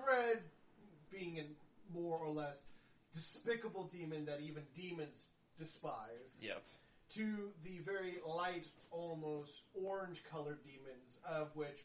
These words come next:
Speaker 1: most demons enjoy but think are too cheery for being in Hell.
Speaker 2: Mm-hmm.
Speaker 1: Most of your demons are gonna be in a nice, firm middle ground between that.
Speaker 2: Nice.
Speaker 1: Um,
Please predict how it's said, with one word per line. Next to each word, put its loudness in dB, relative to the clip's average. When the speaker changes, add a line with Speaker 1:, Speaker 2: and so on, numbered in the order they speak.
Speaker 1:
most 4
demons -6
enjoy 2
but -4
think -6
are -10
too -12
cheery -6
for -12
being -12
in -14
Hell. 2
Speaker 2:
Mm-hmm. -4
Speaker 1:
Most 4
of -6
your -2
demons 0
are -2
gonna 0
be -2
in 0
a -4
nice, 0
firm 4
middle 2
ground 0
between -14
that. -18
Speaker 2:
Nice. -6
Speaker 1:
Um, 4